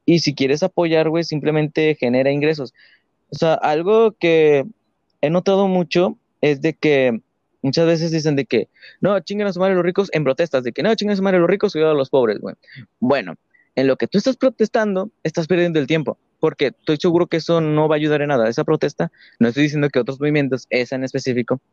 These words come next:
no va a servir para nada. Si tú, en lugar de estar protestando, estuvieras trabajando, güey, y te hicieras, y si eres un buen trabajador,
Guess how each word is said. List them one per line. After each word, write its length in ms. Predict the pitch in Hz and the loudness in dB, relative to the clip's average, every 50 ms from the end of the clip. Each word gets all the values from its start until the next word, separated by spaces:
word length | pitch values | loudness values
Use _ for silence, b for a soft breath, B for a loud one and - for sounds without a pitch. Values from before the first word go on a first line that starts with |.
| _ - | _ -2
no 120 | 156 165 160 | -2 0 0
va 80 | 160 | 0
a 20 | 160 | 0
servir 240 | 175 165 151 156 | 0 0 -2 -2
para 180 | - - 143 143 | -2 -2 -4 -2
nada. 240 | 160 165 151 117 - _ B B B B B B | -2 0 0 -2 -4 _ B B B B B B
Si 180 | B - 190 160 | B 0 0 0
tú, 200 | - - 208 214 | 2 2 2 2
en 80 | 180 160 | 2 0
lugar 260 | 147 139 160 170 - | -2 -2 -2 -2 -2
de 60 | 131 | -4
estar 180 | 127 - 135 123 | -2 -4 -2 -2
protestando, 420 | 180 180 185 175 - 175 165 131 | 0 -2 -2 0 0 0 0 0
estuvieras 360 | - - 123 123 139 175 - | 0 2 2 2 2 2 0
trabajando, 480 | - 202 185 180 - 196 180 170 147 131 | 0 0 0 0 0 -2 -4 -2 -2 -2
güey, 160 | 117 110 - _ _ _ _ _ - | -2 -4 -6 _ _ _ _ _ 0
y 120 | 147 147 | 0 0
te 120 | - - 127 | 2 2 0
hicieras, 360 | 113 - 117 110 120 139 139 175 175 - _ _ - | 0 2 0 0 0 0 -2 -4 -8 -10 _ _ -6
y 580 | 139 143 143 135 131 127 120 117 113 107 104 - _ _ _ _ _ - | -2 0 2 4 4 4 4 4 4 2 0 -4 _ _ _ _ _ -4
si 160 | - 135 123 | 0 2 2
eres 240 | 135 151 165 156 - | 4 2 0 0 -4
un 140 | 156 156 147 | -6 -4 -2
buen 140 | 151 151 147 | -2 -2 0
trabajador, 560 | 170 196 190 185 - 202 190 190 190 190 | 2 0 0 2 0 0 0 0 0 -2